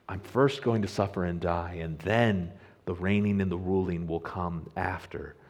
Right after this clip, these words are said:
I am both the one who suffers and the one who saves."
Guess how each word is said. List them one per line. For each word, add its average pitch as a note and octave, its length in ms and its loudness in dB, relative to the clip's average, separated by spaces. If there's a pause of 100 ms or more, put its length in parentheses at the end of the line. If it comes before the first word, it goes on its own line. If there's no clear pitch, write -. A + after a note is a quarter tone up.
(220)
I A#2 120 0
am G#2 120 2
both B2 340 10
the A#2 80 4
one G#2 280 4
who G2 100 0
suffers G#2 600 0 (100)
and A2 500 2 (400)
the G#2 80 -4
one F2 520 0
who E2+ 80 -6
saves." - 640 -8